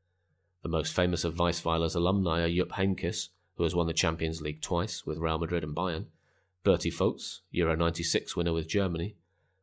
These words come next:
Winfried Schäfer, an African Cup of Nations winner with Cameroon in two thousand and two, Christoph Daum, who has won five league titles, three in Turkey and one apiece in Austria and Germany, Marcel Koller,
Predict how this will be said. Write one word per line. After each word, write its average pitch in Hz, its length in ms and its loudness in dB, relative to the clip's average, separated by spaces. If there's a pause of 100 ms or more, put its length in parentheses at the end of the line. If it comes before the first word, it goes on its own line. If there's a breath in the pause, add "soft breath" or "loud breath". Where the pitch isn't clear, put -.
(540)
Winfried 101 400 2
Schäfer, 120 600 2 (340)
an 90 80 0
African 85 380 0
Cup 87 180 0
of 87 120 -2
Nations 90 400 0
winner 92 180 2
with 82 140 -2
Cameroon 87 480 2
in 95 120 0
two 87 140 -2
thousand 78 280 -2
and 78 120 -8
two, 101 280 -2 (680)
Christoph 82 420 -2
Daum, 85 460 0
who 92 100 0
has 85 120 0
won 82 160 2
five 92 340 2
league 78 200 -2
titles, 82 640 -4
three 85 220 0
in 78 120 -4
Turkey 82 360 -2
and 90 120 -2
one 82 160 0
apiece 85 320 -4
in 82 100 -4
Austria 82 360 -4
and 78 120 -8
Germany, 92 460 -2 (680)
Marcel 85 380 2
Koller, 90 400 2